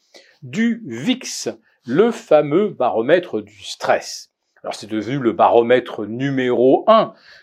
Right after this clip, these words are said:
depuis maintenant, euh, allez, une bonne décennie. Le vix a remplacé l'or, en quelque sorte,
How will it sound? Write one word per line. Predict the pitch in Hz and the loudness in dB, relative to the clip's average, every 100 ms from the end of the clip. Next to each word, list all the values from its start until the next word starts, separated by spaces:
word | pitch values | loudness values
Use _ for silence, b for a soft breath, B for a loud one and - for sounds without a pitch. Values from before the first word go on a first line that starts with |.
| _ - | _ -10
depuis | 117 - 123 | -10 -8 -6
maintenant, | 101 98 127 139 120 | -4 -4 0 0 0
euh, | 98 92 90 90 | -6 -14 -18 -12
allez, | 110 107 90 _ _ _ _ 104 | -6 -6 -8 _ _ _ _ -18
une | 104 | -2
bonne | 165 131 | 0 0
décennie. | 98 - 156 120 - B B B B _ _ _ | -8 -2 -2 -2 -10 B B B B _ _ _
Le | 117 | -4
vix | 120 156 - | -2 -2 0
a | 120 | 2
remplacé | 101 110 120 104 135 | 4 2 -2 -2 2
l'or, | 127 139 107 - - | 4 4 2 -2 -16
en | 101 | -14
quelque | - 98 117 | -14 -10 -10
sorte, | - 147 - - | 0 0 0 -8